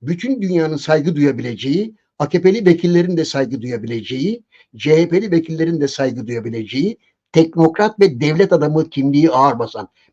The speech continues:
Mesela Mansur Yavaş. Şu anda Mansur Yavaş'ı getirip Recep Tayyip Erdoğan'ın yetkilerini aldıktan sonra başbakan yapsan, parlamentoya karşı da, yargıya karşı da kuvvetler ayrılığı ilkesi devam etse, Mansur Yavaş harika bir hükümet kursa ki kurar bence,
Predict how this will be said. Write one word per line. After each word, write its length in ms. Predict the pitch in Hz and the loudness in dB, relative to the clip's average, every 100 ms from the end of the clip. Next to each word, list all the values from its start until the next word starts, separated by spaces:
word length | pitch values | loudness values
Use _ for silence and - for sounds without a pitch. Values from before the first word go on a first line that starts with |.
| - | -2
Mesela 300 | 233 - - | -2 -2 -4
Mansur 380 | 180 180 170 180 | -2 -2 0 -2
Yavaş. 400 | 190 139 - - _ _ _ | -2 -2 -8 -20 _ _ _
Şu 80 | 233 | 2
anda 200 | 208 190 | 4 4
Mansur 320 | 180 185 180 | 4 4 4
Yavaş'ı 280 | 202 185 214 | 4 4 2
getirip 520 | 170 170 175 190 - _ _ _ | 4 6 8 6 4 _ _ _
Recep 260 | 156 160 175 | 0 2 2
Tayyip 300 | 170 170 175 | 6 6 6
Erdoğan'ın 480 | 175 170 165 170 165 | 4 4 4 6 6
yetkilerini 500 | 160 160 151 160 160 | 4 2 2 2 4
aldıktan 380 | 151 143 165 160 | 0 -2 -2 0
sonra 400 | 160 151 123 _ _ | 0 0 -2 _ _
başbakan 540 | 110 135 175 - - 151 | -4 -2 0 -2 -4 -2
yapsan, 480 | 139 135 - 123 - | -2 -4 -6 -8 -4
parlamentoya 760 | 123 139 143 175 175 165 143 | -4 -2 0 0 0 0 0
karşı 340 | 131 120 131 | -4 -8 -8
da, 180 | 123 104 _ _ | -10 -12 _ _
yargıya 440 | 120 135 123 156 180 | -4 -4 0 0 2
karşı 320 | 160 127 123 | 0 -4 -6
da 80 | 123 | -12
kuvvetler 460 | - 139 143 190 | -8 -4 -2 0
ayrılığı 280 | 190 170 156 | 0 0 -2
ilkesi 360 | 139 147 135 120 | -4 -6 -8 -4
devam 340 | 139 147 143 | 0 0 0
etse, 400 | 123 - 139 - _ _ - | -4 -6 -6 -6 _ _ -4
Mansur 360 | 156 165 190 | 0 0 0
Yavaş 300 | 185 175 147 | 2 2 0
harika 500 | - 147 156 165 202 | 0 2 4 4 2
bir 60 | 180 | 0
hükümet 340 | - 156 156 | -2 -2 -2
kursa 340 | - 120 - 127 | -4 -10 -10 -10
ki 120 | - | -10
kurar 320 | 143 156 139 | -2 -2 -2
bence, 440 | 120 113 131 156 | -6 -8 -10 -10